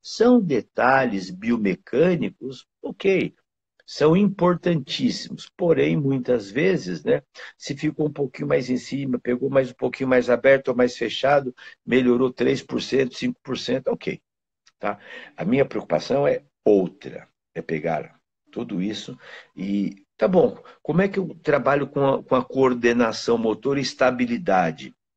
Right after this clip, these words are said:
O que que vem primeiro? É, força hipertrófica? Não, não, não, não. Eu preciso trabalhar a consciência corporal. O que que é consciência corporal? Né?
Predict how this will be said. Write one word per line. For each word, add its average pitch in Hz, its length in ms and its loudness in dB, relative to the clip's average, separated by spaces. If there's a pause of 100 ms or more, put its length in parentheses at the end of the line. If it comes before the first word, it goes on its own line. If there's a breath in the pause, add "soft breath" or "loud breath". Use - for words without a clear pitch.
(180)
O 170 100 -8
que 175 140 -8
que 185 160 -4
vem 165 160 4
primeiro? 104 600 0 (400 loud breath)
É, 95 340 4
força 127 400 2
hipertrófica? 143 800 2
Não, 90 300 2
não, 101 160 2
não, 101 220 0
não. 92 260 -4 (100)
Eu - 160 -2
preciso 127 640 -4
trabalhar 117 580 4
a 90 60 2
consciência 123 960 -2
corporal. 110 760 4
O - 60 -8
que 170 200 -8
que 175 100 -2
é 175 80 4
consciência 160 680 0
corporal? 127 720 2 (480 loud breath)
Né? 120 280 2